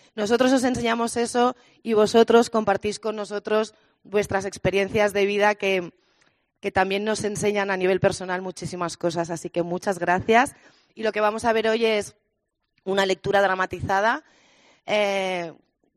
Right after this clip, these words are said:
casi todos son poemas del Siglo de Oro. Vamos a escuchar a Lope, a Quevedo, a Santa Teresa, a Góngora. Vamos, poemazos, <laughs> temazos.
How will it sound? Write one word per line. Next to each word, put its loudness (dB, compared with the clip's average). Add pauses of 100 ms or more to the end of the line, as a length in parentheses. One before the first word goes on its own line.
casi -2
todos 0
son -8
poemas 0
del -6
Siglo -2
de 4
Oro. 6
Vamos -2
a -4
escuchar -2
a 4
Lope, 2
a 0
Quevedo, 4
a 4
Santa -4
Teresa, -2
a 0
Góngora. 0 (840)
Vamos, -8
poemazos, -2 (580)
<laughs> -20
temazos. -6